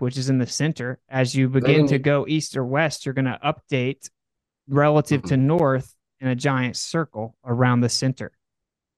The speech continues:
Speaker 2: Yeah, they used a compass plus star charts, and they mapped all the land that they were passing as they went. I mean, this isn't, this isn't
Speaker 1: Okay.
Speaker 2: some trickery of, of using a compass.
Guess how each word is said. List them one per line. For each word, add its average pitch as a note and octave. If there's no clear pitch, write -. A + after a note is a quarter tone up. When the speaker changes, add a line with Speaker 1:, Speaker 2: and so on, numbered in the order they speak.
Speaker 2:
Yeah, C3+
they B2+
used C3
a -
compass A#2
plus G2
star F#2+
charts, F2
and F2
they F2
mapped F2+
all E2+
the E2+
land E2+
that F2
they F2
were E2
passing F2
as D#2+
they D#2+
went. D#2+
I G2
mean, F2
this F2+
isn't, E2+
this F#2+
isn't F2+
Speaker 1:
Okay. B2
Speaker 2:
some F2+
trickery F2
of, E2+
of F2
using F#2
a D#2+
compass. F2